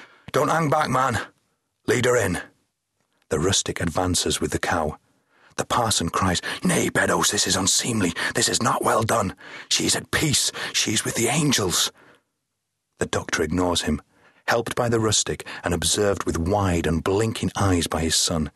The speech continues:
he manoeuvres the cow's head over the still figure in the bed.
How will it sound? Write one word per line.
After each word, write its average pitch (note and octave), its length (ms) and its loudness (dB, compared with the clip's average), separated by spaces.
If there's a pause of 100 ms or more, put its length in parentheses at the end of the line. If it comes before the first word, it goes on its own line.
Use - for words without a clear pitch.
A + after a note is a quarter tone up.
(260)
he F#2+ 100 0
manoeuvres F#2 560 2
the - 80 -4
cow's F#2+ 400 0
head F2 300 -2
over D2+ 160 -2
the D#2 80 0
still F2+ 360 0
figure D#2 380 -2
in D2+ 120 2
the D#2 60 0
bed. D#2 300 -2